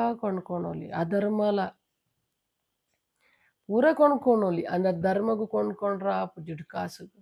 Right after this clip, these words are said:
ಧರ್ಮಗು ಸತ್ಯಗು ಗೆ-, ಗೆತನ್ರ ಆಪುಜಿ.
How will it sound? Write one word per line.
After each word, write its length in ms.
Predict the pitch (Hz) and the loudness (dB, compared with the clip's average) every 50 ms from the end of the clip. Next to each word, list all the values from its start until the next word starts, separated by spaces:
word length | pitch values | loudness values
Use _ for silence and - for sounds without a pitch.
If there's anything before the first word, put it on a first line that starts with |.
| _ _ _ _ _ _ 165 | _ _ _ _ _ _ -6
ಧರ್ಮಗು 600 | 165 175 185 196 202 190 185 175 160 147 160 160 | -4 0 0 0 2 4 2 2 2 0 -4 -8
ಸತ್ಯಗು 720 | - - 202 202 190 - _ _ 185 180 165 151 156 156 156 156 _ _ _ _ _ _ _ _ _ _ _ _ _ _ _ _ _ _ _ _ _ _ _ _ _ _ _ 160 | -4 -2 -2 -2 -2 -4 _ _ -2 -2 -2 -2 -4 -6 -6 -8 _ _ _ _ _ _ _ _ _ _ _ _ _ _ _ _ _ _ _ _ _ _ _ _ _ _ _ -12
ಗೆ-, 180 | 156 - - _ 185 | -12 -12 -10 _ -2
ಗೆತನ್ರ 420 | 196 190 190 202 185 185 175 175 | -2 -2 0 0 -2 0 0 0
ಆಪುಜಿ. 480 | 170 170 170 - 185 180 - - - | -2 -2 -4 -6 -14 -18 -18 -18 -20